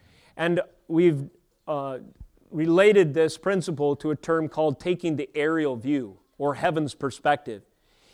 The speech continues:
In this instance, God was about to judge an entire city, and Abraham was walking with the Lord in a high place or maybe even caught up into the heavenlies, we're not sure.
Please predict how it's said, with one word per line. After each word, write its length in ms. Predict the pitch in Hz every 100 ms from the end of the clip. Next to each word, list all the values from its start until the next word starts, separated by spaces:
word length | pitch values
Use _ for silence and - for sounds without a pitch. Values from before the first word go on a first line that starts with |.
| _
In 140 | 160 170
this 200 | 233 233
instance, 520 | 196 190 - 160 -
God 240 | 160 185
was 180 | 226 196
about 460 | 139 127 156 170 165
to 100 | 151
judge 420 | 113 147 160 143
an 60 | 143
entire 480 | 127 - 170 180
city, 480 | 156 - 196 165 107 _ _ _ _ _ -
and 160 | 160
Abraham 500 | 175 214 240 196 196
was 160 | 185 151
walking 500 | 131 175 220 233 202
with 180 | 220 -
the 100 | 180
Lord 460 | 185 226 151 117 - _ _ -
in 100 | 160
a 80 |
high 220 | 143 180 214
place 420 | - 220 247 -
or 60 |
maybe 280 | 147 175 247
even 260 | 185 156 160
caught 240 | - 202
up 120 | 208 202
into 140 | 160
the 80 | 131
heavenlies, 600 | 139 220 175 139 135 131
we're 80 | 170
not 240 | 170 147
sure. 420 | - 214 170 110